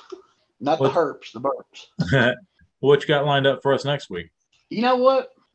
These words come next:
Speaker 1: We already know this. I don't have nothing 'cause my stupid Roku, the last couple of weeks, I've been putting all my stuff in my podcast folder,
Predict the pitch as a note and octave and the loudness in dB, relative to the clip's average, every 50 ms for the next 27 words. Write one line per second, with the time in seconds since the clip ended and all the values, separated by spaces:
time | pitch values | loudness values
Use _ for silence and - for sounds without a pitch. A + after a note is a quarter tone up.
0 | _ _ - D3+ E3+ F3+ G3 F#3+ F3+ E3 D#3 D#3+ E3 D#3 C#3 C3 C3 C3+ - - | _ _ -10 -6 0 4 4 4 4 4 4 2 2 2 0 -4 -8 -10 -10 -14
1 | - _ - - - _ _ - - - C#4 D#4+ - A3+ A#3+ G#3 G3 G3+ G#3 A3 | -18 _ -20 -20 -20 _ _ -6 0 4 6 6 8 8 6 4 4 2 2 0
2 | B3 A#3 G#3 D#3 D3+ D#3+ D3+ D#3+ E3 E3 E3 D#3 D#3 - _ _ _ _ - - | 0 0 -2 -4 -4 -6 -4 -4 -4 -4 -4 -6 -8 -14 _ _ _ _ -20 -12
3 | - - A3+ G#3+ - D#3 D3+ D3 D3 C#3 - _ _ - F3 F3 F3+ F#3+ A3 B3+ | -10 -8 -8 -8 -8 -8 -10 -10 -12 -18 -20 _ _ -20 -10 -4 0 0 0 0
4 | C4+ - - - D#3+ D3+ D3+ D#3+ F3+ G3 - _ _ _ _ _ _ E3 E3 D#3 | -2 -6 -6 -4 -4 -2 -2 -4 -8 -10 -14 _ _ _ _ _ _ _ -6 -2
5 | E3+ F3+ F3+ F3+ F#3 F#3 - - - G#3 G3+ F#3 F3 F#3+ G#3+ A3 G#3 - F3+ E3+ | -2 -2 -2 -2 -6 -8 -10 -8 -6 -6 -4 -4 -4 -4 -4 -4 -6 -6 -6 -8
6 | E3 E3 - G3 D3 C#3+ E3+ F#3 F3+ F3+ E3 D#3+ - - G#3 G#3 G#3 G3+ D#3+ D3+ | -6 -4 -4 -4 -4 -2 -2 -4 -4 -4 -6 -10 -8 -6 -6 -6 -6 -6 -6 -6
7 | C#3 C3+ - - F#3 G#3 A3+ A3 - - D3 D3 C#3+ - - D3+ D3+ D#3+ F3 F#3+ | -6 -8 -2 0 0 0 0 0 -4 -6 -6 -6 -6 -6 -6 -4 -4 -2 -2 -4
8 | G#3 G#3+ | -6 -6